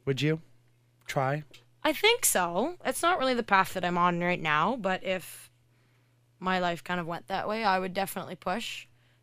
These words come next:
Speaker 2: Um, I'm not very satisfied with just having my foot in the door and just being there.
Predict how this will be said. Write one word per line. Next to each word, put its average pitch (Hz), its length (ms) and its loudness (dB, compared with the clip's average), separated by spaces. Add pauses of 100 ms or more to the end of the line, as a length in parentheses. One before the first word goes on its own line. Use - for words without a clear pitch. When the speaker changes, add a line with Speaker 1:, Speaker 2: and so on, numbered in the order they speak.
(120)
Speaker 2:
Um, 175 420 -2 (120)
I'm 180 260 -4
not 180 240 -2 (120)
very 175 440 -10
satisfied 190 680 -4
with - 380 -14
just - 280 -12
having 180 220 -2
my 175 120 -4
foot - 200 -10
in - 80 -12
the 180 60 -8
door 180 240 0
and 190 100 -2
just 170 180 -8
being 175 220 -8
there. 208 300 -4